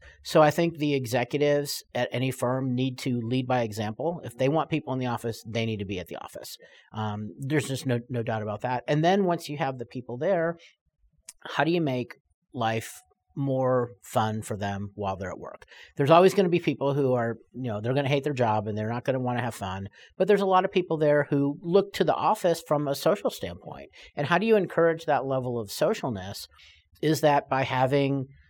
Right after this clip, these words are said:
you know, is that, if, if nothing else, you know, as an executive, just going down and talking to people, making them feel important, making them feel included.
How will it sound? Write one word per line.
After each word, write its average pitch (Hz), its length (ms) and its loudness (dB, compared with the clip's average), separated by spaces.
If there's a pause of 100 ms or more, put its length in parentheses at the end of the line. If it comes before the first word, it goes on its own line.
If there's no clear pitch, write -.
(120)
you 127 100 -6
know, 107 200 -6 (420)
is 156 100 0
that, 160 200 4 (220)
if, 175 200 0
if 147 100 -2
nothing 180 400 2
else, 214 240 -4 (140)
you 147 160 -8
know, 135 80 -4
as 139 200 0
an 143 60 -2
executive, 131 560 0
just - 160 -10 (260)
going 143 260 0
down 135 200 0
and 110 120 -8
talking 113 320 -8
to 131 80 -4
people, - 380 -12
making 147 300 -2
them 147 120 -2
feel 135 440 0
important, 139 460 -4
making 123 200 -6
them 127 100 -4
feel 123 240 -6
included. 123 560 -2